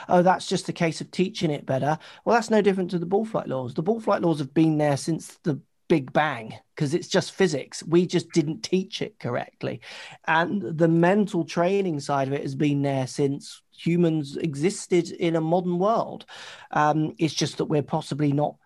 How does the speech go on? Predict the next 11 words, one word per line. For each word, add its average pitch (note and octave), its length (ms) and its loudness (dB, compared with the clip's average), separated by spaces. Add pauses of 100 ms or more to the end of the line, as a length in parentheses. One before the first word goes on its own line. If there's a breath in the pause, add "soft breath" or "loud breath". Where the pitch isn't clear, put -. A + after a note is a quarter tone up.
(140)
teaching F3+ 420 -2
it C3+ 160 -6
properly D#3+ 400 -4
or D#3+ 220 0
looking E3 600 0
in E3 240 2
that D3+ 240 -6
can D3+ 260 -6
of D3+ 80 -4
worms, C#3 500 -2
which - 260 -4